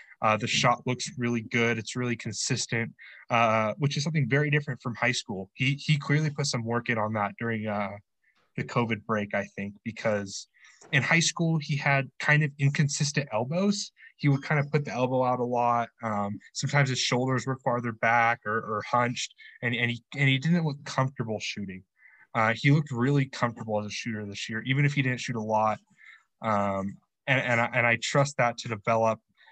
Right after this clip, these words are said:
Uh, he could be up there with, like, kind of Deuce McBride. He's better than Deuce McBride, but similar in that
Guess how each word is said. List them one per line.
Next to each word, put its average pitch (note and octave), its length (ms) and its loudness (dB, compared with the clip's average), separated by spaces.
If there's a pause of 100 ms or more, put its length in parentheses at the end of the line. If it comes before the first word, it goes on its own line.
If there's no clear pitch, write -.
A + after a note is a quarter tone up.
(260)
Uh, G#2+ 300 0
he C#3+ 220 2
could C#3+ 260 0
be C#3+ 300 0
up C3 200 -2
there B2+ 140 2
with, A#2+ 120 0
like, A2 180 0 (160)
kind B2 140 0
of G#2 160 -4
Deuce B2+ 220 0
McBride. A2+ 580 0
He's B2+ 220 0
better A#2+ 240 0
than A2 100 -6
Deuce G#2+ 200 -6
McBride, G#2 420 -6
but A2+ 120 -10
similar C3 640 0
in A2+ 180 -4
that G#2+ 280 0